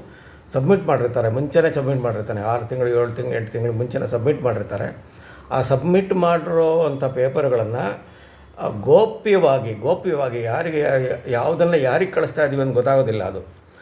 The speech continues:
ಬೇರೆ ಬೇರೆ ಎಕ್ಸ್‌ಪರ್ಟ್ಸ್‌ಗೆ ಕಳಿಸಿ ಅದನ್ನು, ಅದರಲ್ಲಿ ನಿಜವಾದ ತೂಕ ಇದೆಯಾ, ಹುರುಳಿದೆಯಾ ಅದರಲ್ಲಿ, ಅದರಲ್ಲಿ ಸ-, ಸತ್ಯತೆ ಇದೆಯಾ, ಪ್ರಾಮುಖ್ಯತೆ ಇದೆಯಾ ಅನ್ನೋದ್ರ ಬಗ್ಗೆ ವಿವೇಚನೆ ನಡೆಸಿ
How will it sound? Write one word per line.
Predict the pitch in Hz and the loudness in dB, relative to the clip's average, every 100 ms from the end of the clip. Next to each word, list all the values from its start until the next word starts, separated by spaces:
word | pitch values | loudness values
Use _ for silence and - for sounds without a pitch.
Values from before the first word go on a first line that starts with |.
| - - 101 | -20 -18 -6
ಬೇರೆ | 113 165 170 | 4 4 6
ಬೇರೆ | 180 185 190 185 | 2 4 2 2
ಎಕ್ಸ್‌ಪರ್ಟ್ಸ್‌ಗೆ | 156 - 170 151 - 123 | -2 -2 -2 -2 -6 -10
ಕಳಿಸಿ | 120 135 135 143 | -6 -6 -2 -2
ಅದನ್ನು, | 117 113 151 208 - - - - - | 0 -2 -2 -4 -8 -18 -20 -20 -6
ಅದರಲ್ಲಿ | 120 147 156 139 | 0 2 2 2
ನಿಜವಾದ | 143 165 180 208 196 180 180 | 2 2 2 0 -2 0 2
ತೂಕ | - 156 160 | 2 -4 -2
ಇದೆಯಾ, | 156 131 120 127 113 110 113 - | 0 0 0 0 0 -2 -6 -4
ಹುರುಳಿದೆಯಾ | 139 160 135 135 139 | 0 2 2 2 2
ಅದರಲ್ಲಿ, | 120 110 113 110 110 | 2 0 -4 -4 -4
ಅದರಲ್ಲಿ | 107 107 104 110 92 | -4 -6 -6 -8 -8
ಸ-, | - 123 107 | -12 -10 -8
ಸತ್ಯತೆ | 107 - 143 156 131 | -8 -4 2 4 2
ಇದೆಯಾ, | 123 139 117 98 - - - - | 2 2 2 0 -8 -20 -20 -8
ಪ್ರಾಮುಖ್ಯತೆ | 107 143 165 165 147 135 | -4 0 0 0 -2 0
ಇದೆಯಾ | 123 131 143 117 | 0 2 4 4
ಅನ್ನೋದ್ರ | - 117 131 131 123 110 | 0 -6 -2 0 0 -2
ಬಗ್ಗೆ | 110 101 110 208 - - - - - | -6 -6 -4 -4 -6 -14 -20 -20 -8
ವಿವೇಚನೆ | 117 131 151 147 127 117 | 0 6 6 4 0 -2
ನಡೆಸಿ | 107 123 196 233 - | -2 0 0 0 -4